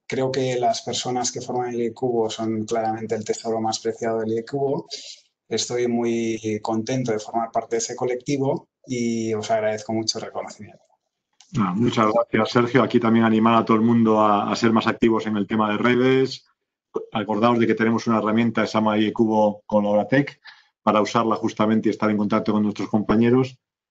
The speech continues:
Speaker 2: y seguir un poco en el, en el día a día siendo más participativos y más colaborativos. Pues acabamos ya la parte esta de entrega de pines, como decía antes Miguel Ángel, con los diez años.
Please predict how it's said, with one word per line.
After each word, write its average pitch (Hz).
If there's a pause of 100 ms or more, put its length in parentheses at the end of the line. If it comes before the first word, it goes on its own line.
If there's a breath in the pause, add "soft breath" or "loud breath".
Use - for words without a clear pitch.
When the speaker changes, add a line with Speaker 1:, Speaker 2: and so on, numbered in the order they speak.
(160)
Speaker 2:
y 120
seguir 110
un 107
poco 113
en 107
el, 98
en 110
el 104
día 113
a 107
día 104 (320)
siendo 117
más 110
participativos 104
y 98
más 101
colaborativos. 98 (640)
Pues 107
acabamos 120
ya 127
la 127
parte 131
esta 120
de 117
entrega 117
de 113
pines, 139
como 104
decía 101
antes 110
Miguel 104
Ángel, 127
con 101
los 92
diez 107
años. 131